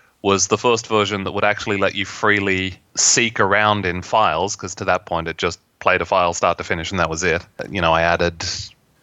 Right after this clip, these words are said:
support for subtitles and thumbnails and other things people might expect.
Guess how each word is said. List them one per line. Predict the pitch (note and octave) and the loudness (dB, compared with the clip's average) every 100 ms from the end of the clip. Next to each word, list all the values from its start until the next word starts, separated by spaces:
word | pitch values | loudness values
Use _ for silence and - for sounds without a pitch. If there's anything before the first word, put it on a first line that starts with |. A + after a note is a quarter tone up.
| _ | _
support | - - G#2 F#2 | 0 0 4 2
for | - | 2
subtitles | G2+ - F2 - F2 E2+ E2 E2 D#2+ | 0 2 0 4 4 4 2 0 -4
and | D#2 D2+ | -8 -6
thumbnails | - E2+ E2 E2 D#2+ D#2+ D2+ | 0 0 2 0 2 0 -4
and | D#2 | -4
other | D#2+ D#2+ | -4 -4
things | E2+ E2 | -4 -6
people | - F#2+ E2 | -2 -2 0
might | D#2+ | -4
expect. | D#2+ - D3+ F#2 | -4 -2 -2 -2